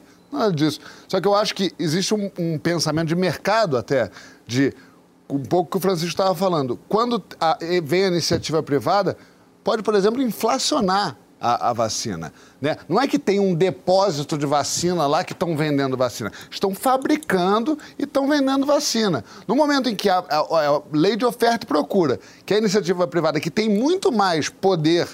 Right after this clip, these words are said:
eu acho, apesar de muito menos, né, é, é, muito menos volume, chega ali, co-, como é que a gente vai saber? Quem é que vai controlar a preferência? Como é que, como é que a gente vai?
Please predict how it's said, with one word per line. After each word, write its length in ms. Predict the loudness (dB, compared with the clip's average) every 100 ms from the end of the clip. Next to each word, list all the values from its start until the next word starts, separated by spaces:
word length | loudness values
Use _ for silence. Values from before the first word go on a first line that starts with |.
| -6
eu 140 | 0 2
acho, 160 | 0 -4 -16 -10
apesar 320 | -4 0 0
de 80 | 2
muito 300 | 0 0 0
menos, 600 | 0 0 2 0 -2 -10 -16 -16 -6
né, 100 | -4 -2
é, 300 | -2 -2 -2
é, 520 | -2 -2 -2 -4 -6 -12 _ _ -20 -6
muito 240 | -4 -2
menos 180 | -2 -2
volume, 600 | 0 2 4 4 2 -4 -8 -20 -10
chega 420 | -4 0 2 2
ali, 280 | 2 0 -2 -6 -20 _ _
co-, 120 | -14 -12 -4
como 240 | 0 0
é 40 | 0
que 60 |
a 40 | 0
gente 160 | 0 0
vai 180 | 0
saber? 440 | 0 0 0 2 0
Quem 180 | 0 -2
é 40 |
que 100 | 0
vai 160 | 0 0
controlar 760 | 0 0 0 2 4 4 2 2
a 100 | 0
preferência? 960 | 0 0 0 0 0 2 0 -2 -4
Como 200 | -2 -2
é 60 | -2
que, 180 | -6 -10 -14 -20 -12
como 140 | -6 -4
é 60 |
que 80 | -2
a 40 | -2
gente 180 | -2
vai? 160 | -4